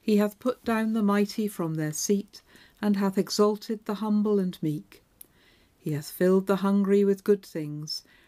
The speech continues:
and the rich he hath sent empty away. He, remembering his mercy, hath holpen his servant Israel,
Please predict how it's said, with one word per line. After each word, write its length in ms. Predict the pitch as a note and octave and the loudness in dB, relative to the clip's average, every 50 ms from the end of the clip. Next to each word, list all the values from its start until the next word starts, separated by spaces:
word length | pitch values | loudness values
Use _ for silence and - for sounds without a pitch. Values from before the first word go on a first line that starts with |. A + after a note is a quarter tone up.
| _ _ | _ _
and 120 | G3+ G3 F#3+ | 0 2 4
the 100 | G#3 G3 | 4 4
rich 340 | G#3 B3+ - - - - - | 4 2 0 -2 -6 -10 -6
he 140 | - A#3+ | -4 -2
hath 200 | G#3 A3 G#3+ G3+ | -2 -2 -4 -6
sent 320 | - - G#3+ F#3+ F3+ F3 - | -6 -4 -2 -2 -2 0 0
empty 420 | F#3+ F#3+ F#3+ - - - G3+ G3 | 0 0 -2 -2 -2 0 0 0
away. 540 | F#3 E3+ D#3+ E3 D#3 D3+ D3+ D3+ D3+ D#3 D3+ - _ _ _ _ _ _ _ _ _ _ _ - - - _ _ _ _ | 0 0 -2 -4 -4 -4 -4 -4 -6 -8 -10 -14 _ _ _ _ _ _ _ _ _ _ _ -20 -20 -20 _ _ _ _
He, 360 | _ - G3 F#3+ F#3+ G3 G3+ | _ 0 2 2 2 2 0
remembering 680 | G3 F3+ E3+ E3 E3 E3+ F#3 F#3+ F#3+ G3+ G3+ G3 F#3+ F#3 | -2 -2 -4 -4 -2 -2 0 0 0 0 0 0 0 0
his 220 | G3 G3 F#3 - | -2 -2 -4 -2
mercy, 600 | - E3+ E3+ E3 D#3+ - - - E3+ E3+ E3 F3 - - - - _ _ _ | -2 -2 0 -2 -2 -4 -4 -4 -2 -2 -4 -6 -10 -16 -20 -20 _ _ _
hath 280 | - G3 F#3+ F#3 F#3+ - | -2 -2 0 0 -2 0
holpen 440 | - G3+ G#3 G#3 G#3 - A3 G#3 G#3 | 0 2 2 2 0 -4 -4 -2 0
his 160 | G#3 G#3 - | 0 0 -2
servant 480 | - - F#3 E3+ E3+ E3 F3 E3 D#3 | -4 -4 -2 -2 -2 -2 -4 -4 -2
Israel, 600 | E3+ D#3 D3+ - - D3+ D3+ D3+ D3 D3 D3+ D3+ | -2 -4 -2 -4 -4 -4 -4 -4 -4 -6 -8 -10